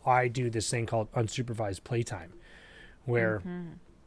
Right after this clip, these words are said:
Speaker 1: I often
Speaker 2: That's supposed to be really important for them.
Speaker 1: I did not
Speaker 2: It
Speaker 1: know
Speaker 2: helps
Speaker 1: that.
Speaker 2: them develop their independence.
Speaker 1: I feel a lot better now.
Speaker 2: Their ability to, uh, think, critical think without you. And I don't know if that happens at their age,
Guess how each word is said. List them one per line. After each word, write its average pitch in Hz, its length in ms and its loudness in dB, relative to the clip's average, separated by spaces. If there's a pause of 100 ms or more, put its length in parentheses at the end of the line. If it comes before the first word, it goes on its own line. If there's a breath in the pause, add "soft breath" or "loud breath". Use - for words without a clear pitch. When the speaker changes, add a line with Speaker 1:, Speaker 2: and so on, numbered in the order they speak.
(420)
Speaker 1:
I 123 120 2
often 123 280 4
Speaker 2:
That's - 160 -4
supposed - 300 -6
to - 60 -12
be 359 140 2
really 208 420 -2
important 185 460 -8
for 151 180 -14
them. 147 160 -12
Speaker 1:
I 123 40 -4
did 127 160 2
not 151 180 8
Speaker 2:
It - 40 2
Speaker 1:
know 135 120 6
Speaker 2:
helps 226 160 6
Speaker 1:
that. 104 100 2
Speaker 2:
them 180 120 -6
develop 170 520 -8
their 180 100 -4
independence. 165 640 -8
Speaker 1:
I - 40 -4
feel 143 300 6
a 131 40 8
lot 151 240 8
better 247 240 2
now. - 280 -4 (520 loud breath)
Speaker 2:
Their 185 180 -4
ability 175 500 -6
to, 165 640 -8 (280)
uh, 160 480 -12 (1500)
think, 202 560 -6
critical 190 380 -10
think 190 480 -8
without 156 380 -10
you. - 300 -14
And 180 140 -8
I 226 60 -4
don't 240 200 -8
know 208 220 -6
if 208 160 -10
that 170 160 -8
happens 165 400 -10
at 147 160 -16
their 151 180 -12
age, 185 460 -12